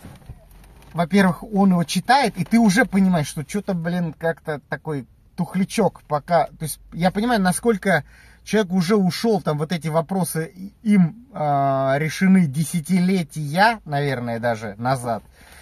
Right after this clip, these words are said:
И то, как он на них отвечает, и еще и понимаешь, что ты даже не все догоняешь. То есть у-, есть люди на нашей планете, настолько расширенное уже сознание, нас-, что ты вот даже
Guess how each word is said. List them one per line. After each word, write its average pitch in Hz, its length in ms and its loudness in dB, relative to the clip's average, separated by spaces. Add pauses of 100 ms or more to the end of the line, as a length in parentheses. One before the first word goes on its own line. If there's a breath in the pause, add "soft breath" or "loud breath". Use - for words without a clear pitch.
(880 soft breath)
И 170 100 0
то, 233 180 4
как 202 200 0
он 220 80 6
на 214 60 2
них 208 160 0
отвечает, 202 420 -2
и 240 60 4
еще 226 380 6
и 233 160 4
понимаешь, 208 500 4
что 196 180 0
ты 220 180 0
даже 175 260 2
не 190 120 6
все 226 200 0
догоняешь. 175 600 2
То - 80 -10
есть - 120 -8
у-, 170 80 -2
есть 185 380 -2
люди 226 240 2
на 196 140 2
нашей 170 240 -2
планете, 147 260 -2
настолько 175 600 2
расширенное 175 640 2
уже 135 240 -4
сознание, 165 640 0
нас-, 139 240 -4 (300)
что 175 240 -6
ты 226 120 -2
вот 196 160 0
даже 165 260 2